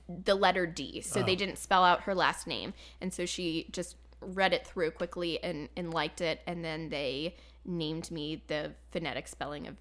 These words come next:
Speaker 1: L Y N D E E.
Speaker 2: Okay.
Speaker 1: Yeah.
Speaker 2: And you and I also know another Lindy.
Speaker 1: We do. That was really exciting when she came to work with us. Um, when,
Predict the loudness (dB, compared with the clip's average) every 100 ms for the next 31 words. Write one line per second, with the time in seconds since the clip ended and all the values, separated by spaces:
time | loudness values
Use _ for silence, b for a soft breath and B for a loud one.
0 | -8 -4 -4 -4 -4 -2 -2 -4 -6 -8
1 | -10 -10 -10 -12 -14 -6 -2 0 -2 -4
2 | -12 -6 -6 -6 -4 -2 0 4 6 8
3 | 6 4 2 2 2 2 2 2 0 -2
4 | -2 -2 -2 2 2 4 4 6 6 6
5 | 4 4 6 2 2 0 2 0 2 2
6 | 4 0 0 0 0 0 0 -2 -6 -10
7 | -6 -6 -4 -4 -4 -4 -4 -2 0 2
8 | 2 0 -6 -4 -2 -2 -2 -8 -14 -20
9 | -20 -20 -20 -20 -8 -2 0 0 -2 -4